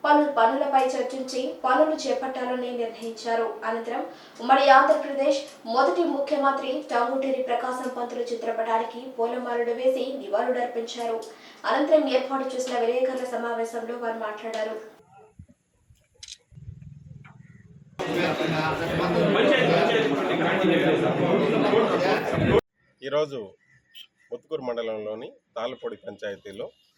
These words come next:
Speaker 2: మనకి జాతీయ గ్రామీణ ఉపాధి పథకం, హామీ పథకం, మనకి దాని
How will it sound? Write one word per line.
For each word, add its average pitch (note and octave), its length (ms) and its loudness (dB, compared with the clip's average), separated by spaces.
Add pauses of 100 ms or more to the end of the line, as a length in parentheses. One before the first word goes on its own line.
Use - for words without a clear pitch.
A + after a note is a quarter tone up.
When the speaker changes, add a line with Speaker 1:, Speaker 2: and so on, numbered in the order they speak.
(320)
Speaker 2:
మనకి A#2 460 -10 (100)
జాతీయ D3+ 540 -2 (1000)
గ్రామీణ C#3+ 360 0
ఉపాధి B2 500 -4 (640)
పథకం, A2+ 300 -8 (200)
హామీ C3 200 -4
పథకం, G2+ 520 -6 (1500)
మనకి G#2+ 500 -8
దాని A2+ 360 -4